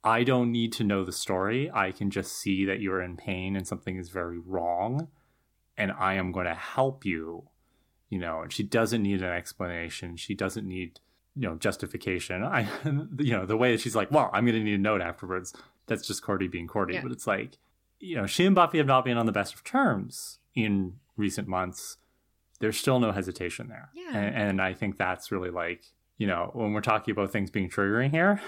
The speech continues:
Speaker 1: <laughs> it's like, even, like, positive <laughs> things can be triggering sometimes because it's like, ooh, like, you shouldn't have to have that solidarity, but it's there.
Speaker 2: There it is nonetheless. And, uh, yeah, that's a great trait for Cordelia's character too, right? Like, she can have compassion.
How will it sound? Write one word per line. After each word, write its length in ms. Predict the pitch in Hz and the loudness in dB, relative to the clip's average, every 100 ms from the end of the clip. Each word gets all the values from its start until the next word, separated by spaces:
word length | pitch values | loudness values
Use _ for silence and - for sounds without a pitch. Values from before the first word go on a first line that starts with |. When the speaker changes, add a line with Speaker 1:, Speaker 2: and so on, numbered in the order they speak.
| - | -12
Speaker 1:
<laughs> 120 | - 131 - | 2 2 4
it's 240 | 131 - 110 | 0 0 0
like, 300 | 92 90 - - - _ _ | 0 -2 -8 -20 -20 _ _
even, 280 | 175 226 185 | 0 2 4
like, 400 | 131 110 101 - _ - | 6 6 2 -2 _ -18
positive 580 | - 120 127 117 107 | 0 4 4 4 -2
<laughs> 120 | - 104 | 0 -4
things 340 | - - - - | -4 -8 -8 -4
can 180 | 127 107 | -2 0
be 120 | 101 | 0
triggering 500 | - 190 175 110 101 | 0 0 2 0 -2
sometimes 540 | 101 92 98 92 92 | -4 -2 -2 -4 -6
because 180 | 101 101 | -8 -8
it's 180 | 104 - | -8 -8
like, 160 | 113 131 | -8 0
ooh, 280 | 120 113 - - _ | 0 0 -4 -20 _
like, 280 | 107 127 127 _ _ _ _ | -16 -14 -16 _ _ _ _
you 120 | - 104 | -4 2
shouldn't 300 | 175 180 - | 2 2 0
have 320 | - 139 139 | 0 0 0
to 80 | 113 | -2
have 260 | 104 92 | -2 0
that 180 | 98 - | -2 -2
solidarity, 680 | 107 117 120 127 135 143 185 - | 0 0 -2 -8 -10 -12 -14 -6
but 180 | - 113 | -2 0
it's 160 | 104 - | -2 -2
there. 460 | 113 110 143 139 - _ | -6 -4 -10 -14 -20 _
Speaker 2:
There 160 | 180 175 | -4 -2
it 60 | 175 | -2
is 180 | 180 | -2
nonetheless. 640 | 185 180 165 170 185 185 - - | -4 -6 -4 -2 -2 -4 -8 -8
And, 460 | 165 165 165 170 - | -6 -6 -8 -12 -10
uh, 240 | 143 156 151 | -8 -6 -4
yeah, 320 | 180 196 175 | 0 2 2
that's 420 | 175 175 - - - | 0 -4 -8 -14 -10
a 60 | 190 | -4
great 260 | 202 202 | -2 -2
trait 260 | - 202 - | -2 -4 -2
for 100 | 190 | -6
Cordelia's 580 | - 190 180 165 156 160 | -4 -2 0 0 -2 -4
character 400 | - 156 - 143 | -6 -8 -8 -10
too, 260 | - 160 | -8 -8
right? 220 | - 147 165 | -8 -6 -4
Like, 120 | 196 | -2
she 240 | - 233 | -4 -6
can 300 | - 285 277 | -2 0 2
have 180 | 262 214 | 0 -2
compassion. 680 | 196 180 143 165 - 175 | -4 -6 -6 -6 -6 -6